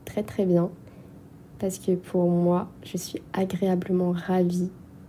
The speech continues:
et, et toute excitée de vous dire que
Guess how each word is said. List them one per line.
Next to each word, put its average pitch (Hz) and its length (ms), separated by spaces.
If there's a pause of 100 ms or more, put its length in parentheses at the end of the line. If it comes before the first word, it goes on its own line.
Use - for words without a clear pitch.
(120)
et, 175 560
et 185 120 (240)
toute 285 180
excitée 214 540
de 190 240
vous 185 180
dire 185 380 (320)
que 175 180